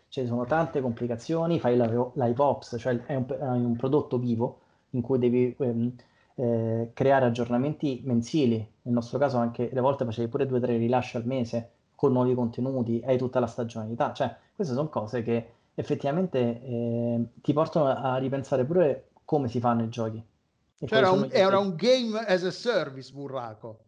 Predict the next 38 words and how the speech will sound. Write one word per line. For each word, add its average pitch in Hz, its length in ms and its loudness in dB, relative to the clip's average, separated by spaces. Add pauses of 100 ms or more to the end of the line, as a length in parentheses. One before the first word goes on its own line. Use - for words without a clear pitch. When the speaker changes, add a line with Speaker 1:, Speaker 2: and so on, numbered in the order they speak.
(180)
Speaker 1:
Eh, 294 220 2
eh, 202 340 4
eh, 165 180 0 (120)
i 165 60 0
giochi 208 280 -2
di 127 380 -2
Speaker 2:
Molto 240 340 2
Speaker 1:
i - 20 0
Speaker 2:
più 214 200 -6
su-, 233 100 -10
eh, 196 260 -6
su-, 208 180 -12
di 165 100 -8
successo 208 540 -2
di 160 140 -2
Anthem, 135 640 -4
per 135 180 -6
dire. 117 500 -10 (220)
Speaker 1:
<laughs> - 840 -4 (160)
Allora, 139 140 4
questo 226 220 0
non 175 100 0
lo 143 60 0
so 185 140 0
perché 156 180 -4
non 127 140 -6
so - 100 -10
i 131 40 -4
dati 127 240 -4
di 127 100 -2
Anthem, 123 340 -2
conosco 143 300 -2
Speaker 2:
No, 156 80 6
Speaker 1:
quelli 131 80 -2
di 131 80 0
Speaker 2:
Anthem 165 100 4
Speaker 1:
Burraco, 156 300 4
Speaker 2:
no, 147 80 0